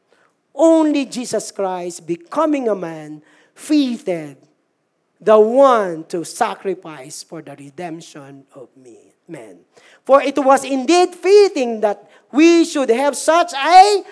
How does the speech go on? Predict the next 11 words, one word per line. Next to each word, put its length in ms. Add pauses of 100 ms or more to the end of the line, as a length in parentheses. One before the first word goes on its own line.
(200)
high 380
priest 340
who 220
is 580 (960)
holy. 560 (160)
Alam 240
nyo, 140 (380)
dito, 520
dito 320
ako 160
nasara-, 360